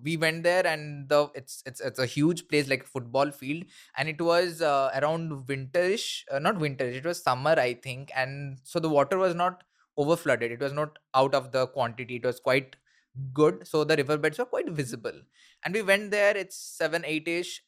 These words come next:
And, uh, my friends, it's like, I was there, then there were three people, one with a camera, two camera guys and one sound guy. And, uh, of course, we have to record everything, and we were doing all those things. So I said, "Let's do one thing. Let's, uh, separate.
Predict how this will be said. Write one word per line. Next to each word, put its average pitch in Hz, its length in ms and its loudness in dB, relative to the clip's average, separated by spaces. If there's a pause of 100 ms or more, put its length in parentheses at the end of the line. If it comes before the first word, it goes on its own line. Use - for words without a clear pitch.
And, 147 340 -2
uh, 147 300 4
my 151 180 -2
friends, 165 600 -6
it's 135 220 -12
like, 143 320 0 (200)
I 131 120 4
was 160 180 2
there, 139 160 2
then 151 160 -6
there 139 100 -4
were 147 100 -2
three 165 200 -8
people, 160 460 -4
one 139 340 -2
with 143 140 -8
a - 40 -20
camera, 139 720 0 (380)
two 180 100 2
camera 143 320 2
guys 139 220 2
and 135 100 -4
one 127 180 -2
sound 117 360 -4
guy. - 100 -12 (840)
And, 190 260 0
uh, 190 320 4
of 170 140 0
course, 202 180 -2
we 180 140 -10
have 170 260 -2
to 190 80 0
record 160 380 2
everything, 156 600 -6
and 143 160 -4
we 139 80 -6
were 143 120 2
doing 139 320 -2
all 139 160 4
those 139 240 -4
things. 185 200 -8
So 196 80 0
I 196 80 0
said, 220 160 0
"Let's 220 180 -6
do 185 160 -2
one 151 320 -2
thing. 233 240 -8 (300)
Let's, 175 340 0
uh, 120 340 4 (360)
separate. 147 520 0